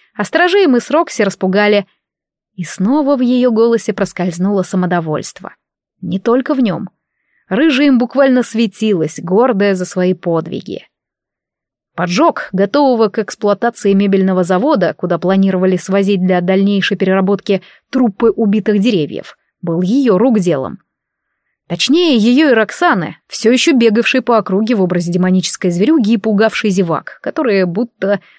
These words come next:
глупая мошкара, летели на огонь. Джаред сказал: "Без жертв, значит, будет без жертв".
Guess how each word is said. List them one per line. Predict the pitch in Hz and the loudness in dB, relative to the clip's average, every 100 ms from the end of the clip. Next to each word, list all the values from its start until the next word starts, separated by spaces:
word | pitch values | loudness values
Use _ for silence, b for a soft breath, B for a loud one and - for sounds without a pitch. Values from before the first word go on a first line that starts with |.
| b | b
глупая | 202 349 - 262 262 | 2 2 4 4 4
мошкара, | 233 - 196 175 185 208 | 2 -2 -2 0 2 2
летели | 185 160 - 190 | 0 -2 -2 0
на | 180 170 | 0 0
огонь. | 170 175 165 - - _ _ _ _ _ _ _ _ _ _ _ | -2 -2 -4 -4 -12 _ _ _ _ _ _ _ _ _ _ _
Джаред | 165 202 208 196 | -4 -2 0 -2
сказал: | 220 208 220 | -2 0 2
"Без | 190 175 | 2 0
жертв, | 185 240 - - - | 0 -2 -2 -10 -12
значит, | 180 214 269 - 233 214 | -8 -6 -6 -6 -4 -2
будет | 185 220 208 202 | -2 0 0 0
без | 196 175 | 0 0
жертв". | 165 208 190 - - | 0 0 -2 -6 -20